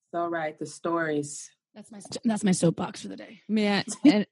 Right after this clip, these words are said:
Speaker 3: and my soapbox, I'll say, if you're a, a penis owner who is a, a head pusher or head holder, um, check in with the person before you take your hand and shove their head on your cock, please.
Speaker 1: Yes.
Speaker 3: <laughs>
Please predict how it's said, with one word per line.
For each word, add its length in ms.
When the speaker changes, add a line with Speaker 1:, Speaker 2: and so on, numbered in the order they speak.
Speaker 3:
and 160
my 180
soapbox, 560
I'll 80
say, 280
if 120
you're 320
a, 400
a 240
penis 380
owner 420
who 180
is 200
a, 560
a 20
head 540
pusher 360
or 240
head 240
holder, 800
um, 340
check 240
in 140
with 140
the 60
person 360
before 280
you 400
take 260
your 140
hand 260
and 100
shove 280
their 280
head 340
on 220
your 260
cock, 360
please. 420
Speaker 1:
Yes. 260
Speaker 3:
<laughs> 60